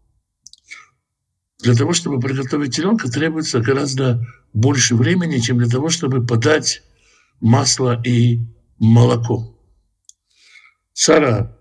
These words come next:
быстро сделала лепёшки, они с маслом и молоком были поданы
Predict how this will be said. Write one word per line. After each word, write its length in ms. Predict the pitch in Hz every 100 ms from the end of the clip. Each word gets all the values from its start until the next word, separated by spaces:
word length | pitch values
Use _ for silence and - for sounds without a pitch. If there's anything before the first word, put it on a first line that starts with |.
| _ _ -
быстро 640 | 101 127 - 107 90 82
сделала 640 | 90 107 123 113 107 101 -
лепёшки, 760 | 113 117 175 - - 220 220 - - - -
они 460 | - 127 135 113
с 160 | 113 -
маслом 380 | 120 117 117 107
и 120 | 104
молоком 320 | 113 123 117
были 160 | 113 113
поданы 560 | 113 190 175 165 123